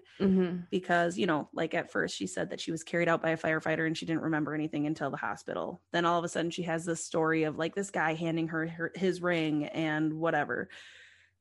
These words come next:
Speaker 2: Um, so, such as in one breath, she would say that she lost her husband,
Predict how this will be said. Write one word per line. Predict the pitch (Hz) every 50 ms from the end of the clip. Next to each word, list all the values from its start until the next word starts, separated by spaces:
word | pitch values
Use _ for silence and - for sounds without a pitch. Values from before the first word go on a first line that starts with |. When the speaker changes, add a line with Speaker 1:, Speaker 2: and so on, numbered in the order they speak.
| _
Speaker 2:
Um, | - 180 180 165 139 - - - 196 - - _ _ _ _ _ _ _ _ _ _ _ _ _ _ _ _ _ _ _ _ _ _ _ _ _ - - _ _ _ _ _ _ _ _ -
so, | - - 220 214 202 196 190 190 190 190 175 -
such | - - - 226 233 - 226
as | 196 185 180 175 -
in | - 190 196 190
one | 202 220 226 233 202
breath, | 180 175 165 180 190 - - -
she | - - - 190 180
would | 180 175 180
say | - - 185 175 170 175
that | 175 175 160 -
she | - - - 175 165 165
lost | 165 160 151 - - - -
her | - 156 147
husband, | - - - 262 311 339 285 233 202 151 135 139 131 90 - 90 - -